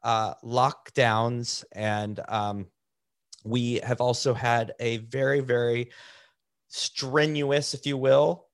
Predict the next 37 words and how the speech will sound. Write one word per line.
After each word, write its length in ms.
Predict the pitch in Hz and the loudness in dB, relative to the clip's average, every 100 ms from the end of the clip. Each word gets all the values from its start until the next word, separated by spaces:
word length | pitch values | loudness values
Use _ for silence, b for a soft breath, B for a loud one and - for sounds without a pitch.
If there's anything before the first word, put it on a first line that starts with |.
| 123 | 0
election 800 | 117 113 123 - 156 151 165 151 _ _ _ _ - | 2 2 0 -2 0 0 -4 -8 _ _ _ _ -8
time. 440 | 151 147 170 185 - _ | -2 0 0 -2 -10 _
And, 240 | 127 120 | -4 -4
uh, 240 | - 123 117 | 0 0 0
at 140 | 123 | -2
the 80 | 123 | -6
time 180 | - 139 | -4 -2
of 60 | 143 | -2
this 180 | 139 | -2
recording, 380 | 135 - 135 147 | -4 2 2 4
we're 140 | 123 107 | 0 2
past 420 | - 120 127 - | 4 4 2 0
the 80 | 139 | 2
election 380 | 127 127 143 | 2 2 -2
time, 340 | 131 131 127 127 B B B _ | -4 -2 0 -4 B B B _
and 240 | 127 123 | -2 0
there 160 | 123 120 | 2 2
is 140 | 113 | 2
still 640 | - - - 135 156 151 143 | 0 -2 -4 0 4 4 2
so 600 | - - - - 139 139 | 0 -4 -4 -2 0 0
much 400 | 131 127 113 - | -2 -4 -4 -6
being 340 | 127 123 117 113 | -4 -2 -2 -4
discussed, 760 | 113 - - 127 120 - - | -2 -2 0 2 2 0 -2
and 260 | 113 110 110 B B - | -2 -2 -6 B B -2
there's 180 | 117 110 | 0 2
a 60 | |
lot 340 | 110 110 120 120 | 0 0 2 4
of 140 | 117 | 2
frustration, 640 | 127 117 - 117 117 - 110 | 0 0 0 -2 -2 -2 -4
a 100 | 110 | 0
lot 200 | 107 107 | 0 0
of 80 | - | -2
anger, 420 | 117 113 113 110 | -2 -2 2 2
a 60 | 104 | 2
lot 320 | 104 110 107 | 2 4 4
of 160 | 107 | 0
distrust, 840 | 110 107 - - 123 113 - - | -2 -4 -4 -2 0 0 -2 -8